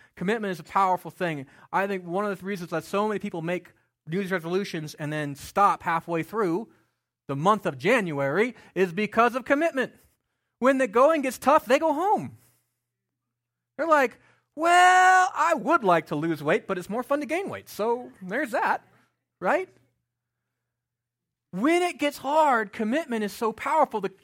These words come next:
the character of commitment is, is crucial to success in just about everything in life, though, right? Anything worth having has been difficult.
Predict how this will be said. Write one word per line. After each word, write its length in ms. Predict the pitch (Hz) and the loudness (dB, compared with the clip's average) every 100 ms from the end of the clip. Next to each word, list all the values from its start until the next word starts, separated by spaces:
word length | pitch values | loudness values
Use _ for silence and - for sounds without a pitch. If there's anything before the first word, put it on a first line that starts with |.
| _ | _
the 100 | 196 | -10
character 840 | - - 311 339 320 - - 180 190 | -10 2 4 4 2 -4 -4 -4 -2
of 220 | 208 208 | -4 -4
commitment 600 | - 202 190 262 240 190 | -6 -6 -2 -2 -2 -10
is, 240 | 165 160 - _ _ | -8 -10 -12 _ _
is 180 | 196 180 | -6 -6
crucial 600 | - - 302 339 - 202 | -10 -10 -6 -6 -6 -10
to 140 | - 185 | -10 -14
success 580 | - - - 339 - | -14 -10 -4 -2 -4
in 160 | - 180 | -6 -8
just 180 | 294 - | -8 -2
about 220 | 202 190 | 2 2
everything 340 | 330 330 185 | 0 -4 -8
in 80 | 151 | -8
life, 340 | 151 294 415 - | -6 -6 -6 -10
though, 140 | 120 | -10
right? 340 | 113 180 381 _ _ _ _ _ _ _ _ - | -8 -8 -8 _ _ _ _ _ _ _ _ -12
Anything 480 | 269 359 330 254 220 | -6 -4 -2 -2 -2
worth 160 | 196 | -4
having 380 | - 294 359 226 | -4 -6 -4 -6
has 100 | 165 | -6
been 140 | - 170 | -8 -8
difficult. 520 | 440 262 - - | -8 -10 -14 -18